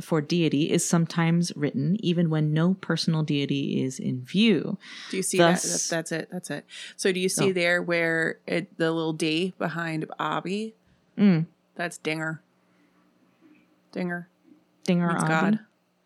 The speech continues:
Speaker 2: Yeah.
Speaker 1: Ah, okay, okay.
Speaker 2: Yeah, so if it were just an Ab, like, if it were just Ab in
Speaker 1: Uh-huh.
Speaker 2: Hittite, you'd be like, Okay, that's a hole. That's a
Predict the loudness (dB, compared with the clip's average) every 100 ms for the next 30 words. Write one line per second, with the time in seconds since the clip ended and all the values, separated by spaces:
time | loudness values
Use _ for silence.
0 | _ _ -4 0 4 6 6 4 4 4
1 | 4 2 0 -2 -4 -6 _ 2 2 4
2 | 4 4 4 4 2 2 2 0 0 -2
3 | 2 2 2 2 0 -6 _ _ _ _
4 | _ _ _ _ _ _ _ -2 0 2
5 | 2 4 2 0 0 2 2 0 -4 -16
6 | _ _ -2 2 6 6 6 2 0 -4
7 | -6 -4 -4 -4 -4 -4 -2 -2 -2 -4
8 | -6 -8 -10 -12 -8 -8 -8 -10 -10 -8
9 | -8